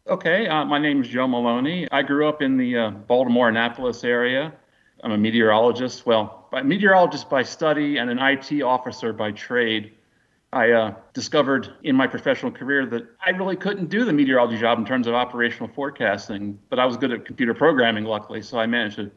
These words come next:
transition over to that side. I've worked in, uh, Silver Spring for ten years in Maryland. I worked at the National Hurricane Center for ten years down in Miami, Florida, and now I'm in East Tennessee.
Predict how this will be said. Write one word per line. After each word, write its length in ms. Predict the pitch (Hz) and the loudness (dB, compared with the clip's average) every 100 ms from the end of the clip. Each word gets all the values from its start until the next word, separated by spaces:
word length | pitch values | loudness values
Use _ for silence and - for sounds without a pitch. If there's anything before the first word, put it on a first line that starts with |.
| - | -2
transition 540 | 135 123 123 120 113 | 0 0 -2 -4 -4
over 200 | 117 110 | -2 -2
to 60 | 110 | -2
that 200 | 113 135 | -2 -2
side. 340 | - 101 101 98 _ _ - | -4 -4 -4 -6 _ _ -8
I've 140 | 117 | -2
worked 220 | 139 135 | -2 0
in, 140 | 127 117 | 0 0
uh, 280 | 113 101 - | 0 -2 -6
Silver 300 | 147 135 120 | -4 -2 -4
Spring 300 | - 139 139 | -2 2 2
for 100 | 135 | -2
ten 260 | - 131 120 | 0 0 2
years 520 | 123 127 139 135 - | 0 -2 -4 -8 -12
in 120 | 120 113 | -4 0
Maryland. 500 | 113 117 123 139 147 _ - | 0 0 0 -4 -6 _ -12
I 80 | 117 | -4
worked 220 | 120 117 | -2 -2
at 60 | |
the 60 | 113 | -4
National 320 | 123 123 135 | -2 -2 -2
Hurricane 340 | 123 131 131 131 | -2 0 0 0
Center 240 | 135 131 | 0 -2
for 100 | 127 | -4
ten 260 | - 127 120 | -4 -2 0
years 220 | 123 139 | -2 -4
down 180 | 135 113 | -4 -4
in 80 | 107 | -2
Miami, 300 | 107 110 104 | -2 -2 -4
Florida, 440 | 104 117 120 139 | -4 0 0 0
and 140 | 113 | 0
now 140 | 107 110 | 0 0
I'm 240 | 107 104 - | 0 -4 -4
in 140 | 127 | 0
East 180 | 139 143 | 0 0
Tennessee. 640 | 160 165 170 233 214 120 | -2 0 -2 -4 -2 -2